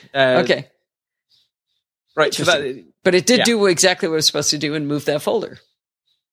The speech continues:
Speaker 1: It did. Um, if you were once a dos user,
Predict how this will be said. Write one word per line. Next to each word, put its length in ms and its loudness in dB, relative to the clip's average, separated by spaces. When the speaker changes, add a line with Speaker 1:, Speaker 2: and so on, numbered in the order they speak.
Speaker 1:
It 140 -4
did. 240 -8
Um, 580 4
if 480 -2
you 160 -4
were 180 2
once 280 -2
a 40 0
dos 320 -2
user, 300 -14